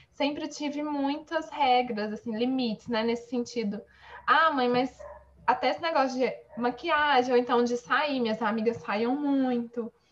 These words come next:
ia pra show, assim, né? Que a gente tem um, um parque de exposição que é famoso, então as festas era aquela coisa, nossa,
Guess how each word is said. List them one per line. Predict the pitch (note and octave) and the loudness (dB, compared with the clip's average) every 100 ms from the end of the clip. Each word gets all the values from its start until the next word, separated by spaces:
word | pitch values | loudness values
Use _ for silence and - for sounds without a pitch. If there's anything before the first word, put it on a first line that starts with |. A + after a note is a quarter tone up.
| _ _ A3+ | _ _ 2
ia | A#3 | 2
pra | B3 A3+ | 4 0
show, | A#3 - B3+ A3+ G#3+ | 0 2 6 6 4
assim, | G3+ - A#3+ | -2 -4 -4
né? | G3+ F#3+ G#3 G3 G3+ | -2 -2 -2 -2 -4
Que | - A#3 | -2 2
a | G#3+ | 2
gente | A3 A3+ | 0 -6
tem | - A3+ A3+ | -4 -4 -2
um, | A3 G3+ - _ _ _ - - | -4 -6 -10 _ _ _ -20 -6
um | A#3 | -4
parque | A#3 G#3+ A3+ | 4 2 2
de | - | -4
exposição | - A3+ A3+ B3 - A3 B3+ A#3+ A#3 - | 2 2 2 -4 0 2 2 2 -4 -12
que | - A3 | 0 0
é | |
famoso, | - A#3 B3 D4+ A3 G#3+ G#3+ | 4 4 4 6 4 4 -2
então | A3+ B3 A3 A#3 - - _ _ | -2 -2 -2 -4 -8 -20 _ _
as | G#3+ A#3+ - | 4 4 0
festas | B3 A#3+ C4 C4 A#3+ A3+ | 4 6 4 4 2 4
era | A#3 A3 | 2 2
aquela | A3+ A#3+ A#3+ | 2 2 2
coisa, | - A#3+ A#3 A#3 | 4 2 4 2
nossa, | A3+ B3+ B3 - - F3+ F#3+ | 4 4 2 -2 -8 -6 -6